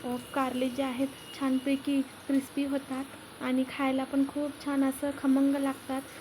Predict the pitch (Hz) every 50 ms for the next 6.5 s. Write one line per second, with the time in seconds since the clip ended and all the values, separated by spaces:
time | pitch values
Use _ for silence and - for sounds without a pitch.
0 | - - 285 277 262 254 240 247 294 294 294 269 - - - 302 277 269 277 285
1 | 277 277 262 269 294 285 294 285 277 277 285 277 - 285 269 254 262 294 285 277
2 | 277 - - - - 277 262 277 269 262 262 277 285 277 262 262 262 277 269 -
3 | 277 285 277 285 269 277 - - - - 302 302 - _ _ - - - 311 311
4 | 311 - - 294 262 262 277 311 311 302 - 277 277 285 269 277 277 277 311 302
5 | - 294 262 - - 254 247 247 - - - - - - - - 285 277 285 277
6 | 294 294 294 285 277 285 277 277 285